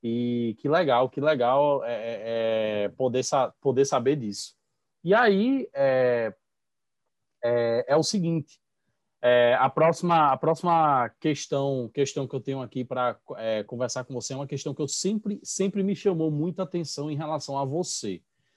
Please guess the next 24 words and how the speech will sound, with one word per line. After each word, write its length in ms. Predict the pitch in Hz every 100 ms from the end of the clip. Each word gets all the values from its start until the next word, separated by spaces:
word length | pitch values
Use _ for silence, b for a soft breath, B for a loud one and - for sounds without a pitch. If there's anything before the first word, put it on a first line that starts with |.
| _ _ _
É, 560 | - 113 113 113 110 117
é 60 | 143
o 80 | 185
seguinte, 400 | - 185 165 -
como 180 | 160 165
eu 60 |
falei, 460 | 175 185 147 120 107
eu, 340 | 123 139 147 143
eu 160 | 151
sempre 340 | 143 - 233 233
convido 500 | 240 214 135 170 160
pessoas 460 | 165 143 147 147
aqui 240 | 139 139 185
para 140 | 185
o 60 | 170
podcast 720 | 156 151 143 127 135 143 156
que 60 | -
são 120 | 165
pessoas 400 | 156 156 160 143
que 80 | 170
eu 60 |
acompanho 640 | 160 156 208 202 156 156 170
o 60 |
conteúdo. 680 | 147 165 147 170 123 104 -